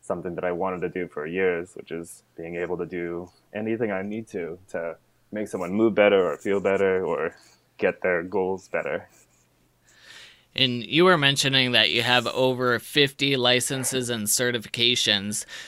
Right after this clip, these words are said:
Speaker 2: So to have all that education behind you, you can definitely create your own type of style within this type of field.
Speaker 1: Yeah, but the goal is to, to understand everybody's point, you know, 'cause every person that comes through your door is gonna have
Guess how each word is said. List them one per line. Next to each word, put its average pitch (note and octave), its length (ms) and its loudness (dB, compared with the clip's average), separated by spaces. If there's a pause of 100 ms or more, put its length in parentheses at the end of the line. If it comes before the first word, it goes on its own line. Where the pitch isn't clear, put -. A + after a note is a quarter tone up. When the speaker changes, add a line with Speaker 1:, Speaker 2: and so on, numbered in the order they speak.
Speaker 2:
So B2+ 480 4
to C3 160 0
have C3+ 320 4
all C#3+ 260 6
that C3 200 4
education B2+ 680 0
behind A#2+ 480 2
you, A2 160 -2
you G#2+ 240 -4
can A#2+ 200 -6
definitely A#2 540 0
create A2+ 480 0
your A#2 260 -2
own A#2 360 -6
type A2 240 -4
of G2 100 -4
style G#2+ 640 2
within A2 400 -2
this G#2+ 180 -2
type G2+ 200 -4
of F#2+ 100 -10
field. G#2 460 -6 (640)
Speaker 1:
Yeah, A#2+ 260 6
but A#2 140 0
the D#3+ 120 2
goal E3 280 6
is D#3+ 320 0
to, C#3 400 0 (160)
to B2+ 80 2
understand A#2 760 2
everybody's G#2 460 2 (100)
point, C#3 440 0
you A2 100 -2
know, A#2 100 4
'cause A#2 400 -4
every E3+ 240 8
person C3 300 6
that A2+ 100 2
comes A2 240 -2
through A2 120 0
your F#2+ 100 0
door G2 340 4
is F#2 120 -4
gonna G2+ 240 -2
have G#2 340 0